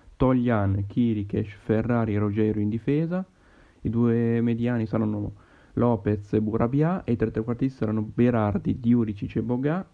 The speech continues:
e in attacco giocherà unica punta Caputo che ritorna dopo comunque un periodo di infortunio comunque non semplice per lui.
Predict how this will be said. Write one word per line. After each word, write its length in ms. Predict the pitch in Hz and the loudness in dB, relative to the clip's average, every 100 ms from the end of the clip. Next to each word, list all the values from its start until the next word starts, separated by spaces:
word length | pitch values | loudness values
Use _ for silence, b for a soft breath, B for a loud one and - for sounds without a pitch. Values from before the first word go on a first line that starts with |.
| _ _ _ _ | _ _ _ _
e 100 | 117 | 0
in 60 | |
attacco 560 | 123 123 120 113 - 120 | 0 0 0 0 0 -2
giocherà 640 | 110 104 107 104 104 101 - | -2 -2 2 2 2 -2 -2
unica 320 | 117 107 120 | 0 0 -2
punta 360 | 117 104 98 101 | -2 0 0 0
Caputo 460 | 113 110 104 98 | -4 -4 -6 -4
che 100 | 98 | -4
ritorna 540 | 95 101 80 - 95 - _ _ | -4 -4 -6 -4 -6 -6 _ _
dopo 640 | - - 107 104 110 - - b b | -8 -4 -4 0 -2 -2 -10 b b
comunque 440 | - 104 101 104 104 | -8 -6 -2 0 0
un 160 | 104 | -2
periodo 840 | 101 107 101 101 98 95 92 95 98 B B B B B B - _ _ _ _ | -2 0 2 2 2 2 2 0 -2 B B B B B B -20 _ _ _ _
di 140 | - 101 | -2 0
infortunio 680 | 101 101 101 - 101 98 98 | 2 0 -2 0 2 2 0
comunque 340 | - 104 101 | -4 -6 -4
non 200 | 104 101 | -4 -6
semplice 460 | 101 - - - - | -6 -8 -8 -8 -8
per 180 | - | -6
lui. 220 | - - | -6 -8